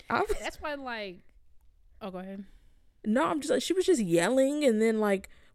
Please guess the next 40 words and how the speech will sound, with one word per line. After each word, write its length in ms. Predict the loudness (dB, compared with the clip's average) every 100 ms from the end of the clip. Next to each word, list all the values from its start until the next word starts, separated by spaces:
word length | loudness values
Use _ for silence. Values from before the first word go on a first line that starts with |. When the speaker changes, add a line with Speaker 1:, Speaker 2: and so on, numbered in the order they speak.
| -6
Speaker 1:
whispering 720 | -4 -2 2 2 2 0 -2
and 180 | -2 -2
then, 140 | -2
like, 180 | -2 -4
not 260 | -6 0
Speaker 2:
<laughs> 0 |
Speaker 1:
near 220 | 10 10 10
the 100 | 8
microphone. 460 | 4 2 0 2
Like, 220 | 2 0 -2
it 100 | 6
was 140 | 6 8
just 340 | 8 6 2 -2
so, 560 | 0 2 2 4 2 0 -10 -18 -18 -18 -18 -20 -14 -10 -8 -10 -12 -18 -20 -12 0
like 260 | 8 8 8 0 -10 -18 -18
<laughs> 400 | -20 -20 -16 -4
Speaker 2:
People 300 | -2 0 -2
in 120 | -4
the 60 | -2
comments, 320 | -2 -2 -4
people 180 | -6 -6
were 60 |
like, 220 | -4 -4
"Me 160 | -4 -6
when 100 | -6
I'm 140 | -8
manic." 420 | -10 -12 -14 -20 -20 -20 -20 -20 _ _ _
That's 240 | -6 -4
what 300 | -2 0 0
it 40 | 2
Speaker 1:
Like, 160 | 2 2
for 140 | 0 0
Speaker 2:
gives. 80 | 2
Speaker 1:
real. 500 | 0 2 2 2 0
That's 160 | 0
Speaker 2:
No, 160 | 2 2
Speaker 1:
what 60 | 0
it 60 | 0
Speaker 2:
seriously. 480 | 0 0 0 -2
Speaker 1:
gives. 380 | -2 -8 -12 -20